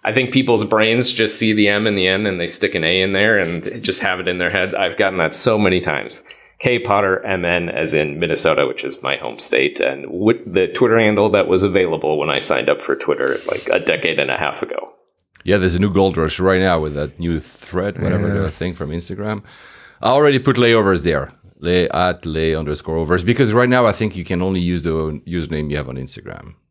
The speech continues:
Speaker 2: I think, yeah. I'm not,
Speaker 1: Yep,
Speaker 2: I'm not
Speaker 1: you gotta,
Speaker 2: gonna
Speaker 1: you
Speaker 2: get
Speaker 1: gotta
Speaker 2: that.
Speaker 1: lock it in.
Speaker 2: Yeah, lock it in just for, for the podcast, but I, I don't do anything with it. So, uh, yeah, very U S centric. It's good that you say that because we, especially since covid, we've been traveling a bit less.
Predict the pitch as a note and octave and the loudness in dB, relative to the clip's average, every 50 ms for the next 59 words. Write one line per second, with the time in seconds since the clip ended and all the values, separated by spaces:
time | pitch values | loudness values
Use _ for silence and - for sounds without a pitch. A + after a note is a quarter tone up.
0 | _ _ - - - - - - _ _ - - G1+ - - _ _ _ - - | _ _ -18 -16 -16 -16 -16 -18 _ _ -16 -14 -14 -14 -16 _ _ _ -20 -20
1 | - - C#2+ D2 G2 F#2+ F#2 F2+ - F2+ F#2 G2+ G#2 G#2+ G#2 G#2+ A2 A#2 A2+ A2 | -14 -8 -2 0 2 2 2 0 0 0 2 2 2 4 2 2 0 0 0 2
2 | G#2 G#2+ G2+ G#2+ G#2 G#2+ A2 A2 - A#2 A2 A2+ F#2 D#2+ D#2 - - - - _ | 2 4 4 4 4 4 2 2 2 2 0 0 0 -2 -6 -10 -16 -20 -20 _
3 | _ _ _ _ - - E2+ D#2+ D#2 F2+ F#2 D#2+ F#2 E2 D2 C2 - F2 F2+ D#2 | _ _ _ _ -4 -2 0 2 2 2 0 0 0 0 0 0 0 -2 -4 -4
4 | - - E2 D#2 D2 C#2+ - - D#2 D2 D#2 D#2+ D2+ - D#2+ D2+ - - - - | -4 -4 -4 -4 -4 -6 -6 -6 -4 -4 -4 -4 -2 0 -2 -2 -2 -4 -6 -6
5 | - - - D2+ D2+ C#2+ - C#2+ D2+ - - D2 C#2+ D2+ D2+ D#2 D2+ C#2 C2+ C2 | -6 -6 -6 -6 -6 -4 -4 -4 -4 -2 -4 -6 -6 -6 -6 -4 -4 -4 -6 -6
6 | - C#2 C2+ C2 C2+ - - D3+ G3 - - - - - - - - - - - | -8 -8 -8 -8 -8 -8 -8 -10 -10 -12 -14 -16 -16 -18 -20 -20 -18 -8 -2 0
7 | G#3+ A3+ A#3 G3 C#3 - C#3+ D3 C#3 C3 - - - - _ - - C3+ C3 G2+ | 2 4 4 4 4 4 4 4 4 4 2 0 -8 -20 _ -2 2 2 4 4
8 | A#2 D#3 F#3+ F#3 E3+ E3+ E3+ E3 D3+ - E3 D3 - C#3 A#2+ G2 G2+ F2 - D3 | 6 6 6 4 4 4 4 4 4 2 0 2 2 0 0 0 0 0 2 0
9 | E3 - E3+ - - A#2 - - B2+ A#2 F#2 F#2+ F#2 F2 - F#2+ F2 - G2 F2+ | 2 2 2 2 2 0 2 2 2 4 4 4 2 2 0 -6 -2 0 0 0
10 | E2 - E2+ F#2+ G2+ A#2+ D3+ E3 D#3 C#3+ C3 B2 A#2+ _ _ _ _ _ - - | 0 -2 -4 -2 0 0 2 2 0 0 -2 -2 -4 _ _ _ _ _ -14 -12
11 | - - - - - D3+ D#3 - D3+ D3 - - A2 G2 - - F#2+ F2+ D#2 C#2 | -10 -8 -6 0 2 2 2 2 0 0 0 0 -2 -2 0 2 2 2 2 2
12 | C2+ C2+ C2+ C#2 C#2+ D#2+ C#2+ C2 D#2+ D#2 - - F2+ E2 D#2+ D2 C#2 C#2+ B1+ A#1+ | 0 -2 -2 -4 -4 -4 -4 -4 -4 -4 -2 -2 0 0 0 -2 -4 -6 -8 -8
13 | - - F2+ F#2 F#2 - - - | -4 0 2 2 2 2 -2 -8